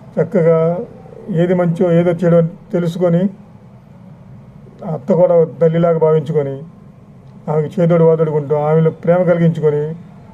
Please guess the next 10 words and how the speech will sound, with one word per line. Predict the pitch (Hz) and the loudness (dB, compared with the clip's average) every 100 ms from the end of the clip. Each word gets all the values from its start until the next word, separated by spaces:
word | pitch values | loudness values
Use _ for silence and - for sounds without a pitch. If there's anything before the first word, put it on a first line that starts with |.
| - - - | -20 -20 -8
మీకోసం | 156 165 175 180 175 | 0 2 4 2 2
ఏదైనా | 165 175 175 196 196 | 2 2 4 4 4
చేయగలిగే | 180 180 180 180 170 165 | 2 0 0 0 2 0
స్థితికి | 190 180 175 | 0 -2 0
ఆమె | 160 | 0
తీసుకురండి. | 160 165 165 127 123 - - - - - - - - - - - - - - - - - - - - - - - | 0 -2 -2 -4 -10 -14 -20 -20 -20 -20 -20 -20 -20 -20 -20 -20 -20 -20 -20 -20 -20 -20 -20 -20 -20 -20 -20 -4
అదే | 202 202 | 0 2
మీకు | 185 175 160 156 151 143 143 | 0 -2 -2 -2 -2 -4 -8
శాశ్వతం. | - 160 165 208 180 | -2 0 2 0 2
ఇక | 165 | 0